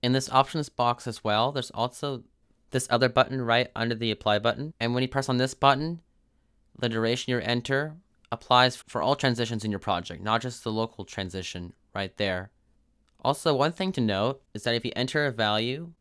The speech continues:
in the transition box that is greater than half of either one of the clips on each side, the iMovie will reduce the transition length,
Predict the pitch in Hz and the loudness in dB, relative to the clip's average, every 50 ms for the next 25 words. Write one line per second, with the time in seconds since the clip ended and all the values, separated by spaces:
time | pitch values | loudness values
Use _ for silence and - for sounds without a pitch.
0 | _ _ _ _ - - 123 120 117 - 127 117 110 107 113 113 - 131 131 135 | _ _ _ _ -4 -2 -2 -2 0 0 0 -2 0 -2 -4 -4 -2 -4 -4 -2
1 | 131 - 135 139 151 170 - - - - 113 107 107 104 - - 113 113 117 123 | 0 2 2 2 2 0 -2 -8 -6 -4 -4 -2 -4 -4 -6 -4 -2 0 0 0
2 | 120 123 117 113 107 104 - _ _ - 117 117 117 - 110 - - _ _ - | 0 0 -2 -2 -2 -6 -10 _ _ -2 0 0 0 -2 -6 -8 -10 _ _ -8
3 | - 120 120 120 117 110 110 113 110 107 107 - - 117 - - - - _ _ | -4 -2 -2 0 0 0 -2 -2 -2 -2 -4 -4 -6 -6 -6 -8 -14 -18 _ _
4 | _ - 107 110 98 85 107 - - - 113 101 101 107 120 127 - _ - 117 | _ -10 -8 -6 -4 -6 -6 -6 -4 -2 0 0 0 0 -2 -4 -8 _ -6 -6
5 | 110 - 113 120 120 117 123 123 120 117 110 107 104 - 123 123 123 123 - - | -6 -4 -2 -2 -2 -2 -2 -2 -2 -2 -4 -6 -6 -4 -2 -2 -2 -4 -6 -6
6 | 123 113 107 104 107 104 - - 120 117 117 117 120 139 156 - | -4 -4 -2 -2 -4 -4 -4 -4 -4 -2 0 0 -2 -2 -4 -8